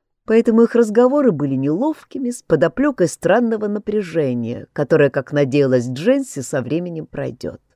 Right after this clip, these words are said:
Встав, мать начала собирать игральные карты, все еще разбросанные по столу. Дженси потянулась ей помочь. Ее рука легла на туза пик.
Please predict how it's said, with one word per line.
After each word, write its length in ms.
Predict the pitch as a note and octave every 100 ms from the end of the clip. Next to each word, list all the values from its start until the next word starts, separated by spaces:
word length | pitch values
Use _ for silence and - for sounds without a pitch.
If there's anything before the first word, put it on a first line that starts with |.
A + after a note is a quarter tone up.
| _ _ _ _ _ _ _ _ _ _
Встав, 440 | - - D#4+ F4+ -
мать 340 | F#3+ B3 D#4+
начала 400 | G#3+ G3+ G#3+ A#3+
собирать 460 | C4+ G#3 F#3 A3+ B3
игральные 500 | E3+ F3 A3+ A3 A3+
карты, 460 | - E3 C3+ - B2
все 240 | - C#3
еще 180 | B2+ C#3
разбросанные 680 | B2 B2 A#2 A#2 B2+ A#2+
по 120 | A#2+ -
столу. 500 | - B2+ A#2+ A#2 D3 _ _ _ _ _ _ -
Дженси 340 | F3+ E4+ -
потянулась 640 | B3 A3+ A#3+ C#4+ D4+ -
ей 100 | B3
помочь. 680 | B3 B3+ G#3+ C#3+ B2+ - - _ _ _ _ _ _ -
Ее 300 | E3 F3 E3
рука 340 | E3+ - C#4+
легла 360 | A3+ C#3 E3 G#3
на 120 | G3+
туза 340 | - C3+ D#3+ -
пик. 500 | - F2+ - - -